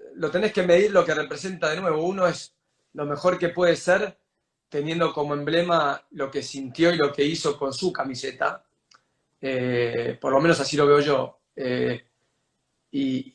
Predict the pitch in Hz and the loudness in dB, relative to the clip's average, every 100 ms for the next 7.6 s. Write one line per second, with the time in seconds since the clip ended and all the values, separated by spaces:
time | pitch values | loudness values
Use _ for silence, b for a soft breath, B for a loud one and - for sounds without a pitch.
0 | - 160 143 131 131 _ - 147 147 151 | -10 -4 0 0 -2 _ 0 2 4 4
1 | 165 160 165 156 139 135 135 139 135 160 | 6 4 4 2 2 2 -2 -6 -2 -2
2 | 160 147 139 165 165 123 - _ 135 120 | 0 0 0 -2 -4 -8 -16 _ -12 -8
3 | 120 117 113 - _ _ _ - 160 160 | -6 -6 -8 -12 _ _ _ -4 0 4
4 | 160 156 165 170 135 139 139 160 151 147 | 4 4 4 0 0 -4 -6 -6 -2 0
5 | 147 143 143 143 160 143 143 135 127 _ | 0 -2 -4 -6 -6 -2 -2 -2 -6 _
6 | _ _ _ _ _ _ _ _ 175 196 | _ _ _ _ _ _ _ _ 0 6
7 | 190 175 151 143 139 | 6 6 0 -2 -4